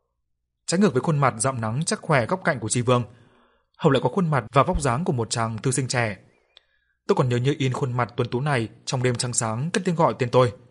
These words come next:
Thất Tịch, sau khi Tri phu nhân đưa kiếm lên cổ mà tự vẫn. Lần đầu tiên khi linh hồn của tôi nhập vào xác của Mộc Lan, thì trong đầu tôi xuất hiện dòng ký ức,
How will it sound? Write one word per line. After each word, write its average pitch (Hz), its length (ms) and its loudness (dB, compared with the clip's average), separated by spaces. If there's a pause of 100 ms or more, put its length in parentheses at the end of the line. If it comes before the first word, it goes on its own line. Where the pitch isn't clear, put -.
(240)
Thất - 140 -4
Tịch, 131 200 0 (460)
sau 131 160 2
khi 135 140 0
Tri 127 140 -2
phu 123 120 -2
nhân 120 260 -2 (100)
đưa 131 100 4
kiếm 117 160 -2
lên 123 180 0
cổ 127 160 6
mà 107 80 -4
tự 123 120 0
vẫn. 127 280 2 (1600)
Lần 139 120 4
đầu 120 120 4
tiên 127 320 2
khi 147 140 -2
linh 127 120 2
hồn 120 160 0
của 113 100 -4
tôi 123 280 2
nhập 131 220 -2
vào 110 100 -2
xác 196 200 -4
của 123 80 -6
Mộc 107 120 -4
Lan, 120 200 2 (580)
thì 147 80 0
trong 202 160 2
đầu 143 160 4
tôi 135 100 4
xuất 175 120 -2
hiện 156 240 0
dòng 117 140 -2
ký 143 140 -4
ức, 185 140 0